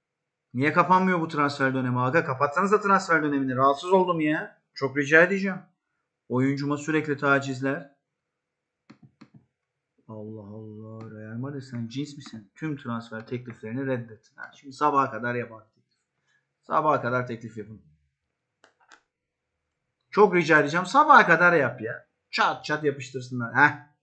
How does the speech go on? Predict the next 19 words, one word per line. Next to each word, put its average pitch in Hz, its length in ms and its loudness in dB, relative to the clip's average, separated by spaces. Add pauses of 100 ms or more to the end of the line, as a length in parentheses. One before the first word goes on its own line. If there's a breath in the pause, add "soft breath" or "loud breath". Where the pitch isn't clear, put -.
(260)
Şampiyonlar 110 560 -10
Ligi 110 200 -12
kura 104 260 -12
çekimi. 95 420 -20 (1600)
Biz 123 200 -4
neredeyiz? 131 920 -2
Ulan, 123 280 -2
geçen 120 280 -2
sene 135 260 0
ben 139 80 2
yarı 139 260 2
final 151 260 -2
oynadım. 131 360 -2
Nasıl 131 220 -4
hala 160 380 2
birinci 131 300 0
torbada 113 460 -8
değilim 107 300 -20
ya? 107 340 -20